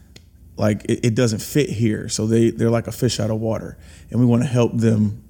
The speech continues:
get acclima-, acclimated back into society. What I find is, man, I sit with musicians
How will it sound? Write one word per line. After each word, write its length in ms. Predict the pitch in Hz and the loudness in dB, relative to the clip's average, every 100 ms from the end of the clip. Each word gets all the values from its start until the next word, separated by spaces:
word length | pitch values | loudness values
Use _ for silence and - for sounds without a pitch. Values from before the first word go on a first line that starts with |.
| - 110 | -16 -4
get 160 | 117 | -2
acclima-, 480 | - 110 - 110 113 - | 0 -2 0 0 0 0
acclimated 640 | 117 - 113 104 104 120 | -2 0 0 0 -4 -2
back 180 | 117 110 | -2 0
into 140 | 113 | -2
society. 580 | 107 - 120 113 101 65 - - - - - - | -2 -2 0 0 -2 -8 -14 -20 -20 -20 -20 -8
What 180 | - 120 | 2 4
I 120 | 127 | 4
find 420 | 170 139 131 120 | 2 0 2 2
is, 140 | 117 113 | 2 2
man, 360 | 120 123 123 101 - - - - - | 2 2 0 -2 -10 -20 -20 -18 -6
I 100 | 139 | -2
sit 260 | - 180 | 0 0
with 120 | 139 117 | 0 0
musicians 840 | 123 110 131 175 151 120 110 - | 0 2 0 0 0 0 0 -8